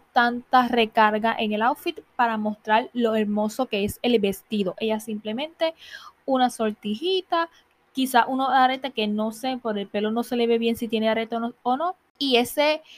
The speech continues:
este, diamante que tiene como collar hermosísimo y listo. O sea, espectacular este vestido. A mí me encantó, me fascinó. Dua Lipa, este, o sea, bellísimo, bellísimo este, este,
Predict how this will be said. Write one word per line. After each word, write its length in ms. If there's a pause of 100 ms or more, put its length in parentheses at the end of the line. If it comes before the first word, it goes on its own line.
(160)
este, 340
diamante 680
que 120
tiene 280
como 260
collar 580
hermosísimo 960 (540)
y 360
listo. 880 (140)
O 100
sea, 560
espectacular 1120
este 280
vestido. 440
A 80
mí 160
me 140
encantó, 720
me 180
fascinó. 720
Dua 260
Lipa, 420 (680)
este, 480
o 60
sea, 440
bellísimo, 640
bellísimo 600
este, 440
este, 1300